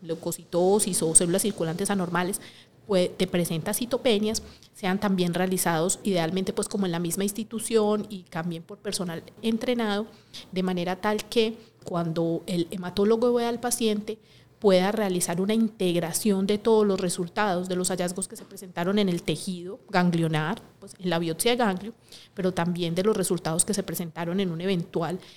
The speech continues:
aspirado de biopsia de médula ósea o en una citometría de flujo en sangre periférica. Con todos estos estudios evaluados de manera conjunta, el hematólogo puede tener una visión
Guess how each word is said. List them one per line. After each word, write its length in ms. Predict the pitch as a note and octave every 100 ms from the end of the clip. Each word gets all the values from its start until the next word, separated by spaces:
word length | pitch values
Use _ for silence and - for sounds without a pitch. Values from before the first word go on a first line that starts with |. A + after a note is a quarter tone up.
| -
aspirado 400 | G#3+ F3+ F#3 F3
de 60 | F#3
biopsia 320 | G3 F#3+ G3
de 40 | F3
médula 360 | D3+ F#3 E3+
ósea 540 | D#3 G#3 G#3+ - D#3+ E3+
o 100 | E3
en 100 | D#3+
una 140 | F3
citometría 460 | G#3+ F#3+ D#3+ F#3+ F#3+
de 80 |
flujo 220 | F3+ E3 F3
en 80 |
sangre 260 | F#3 F#3 F3+
periférica. 560 | E3+ D3+ - E3 - -
Con 220 | F#3+ F#3+
todos 280 | G#3 A3+ B3+
estos 360 | B3 C4 B3
estudios 680 | G3 - G#3 F#3+ G3 A#3+ - - -
evaluados 480 | F#3 F3+ F3+ F3+ A3
de 80 | A3+
manera 340 | F#3+ E3+ G3
conjunta, 800 | - F#3 F3 - C4+ G#3+ - D#3 - - - -
el 220 | F#3 F3
hematólogo 540 | F#3 F3 F3+ E3+ G#3 G#3+
puede 140 | F#3
tener 300 | G#3+ F3+ E3+
una 120 | G3
visión 380 | G3+ - E3+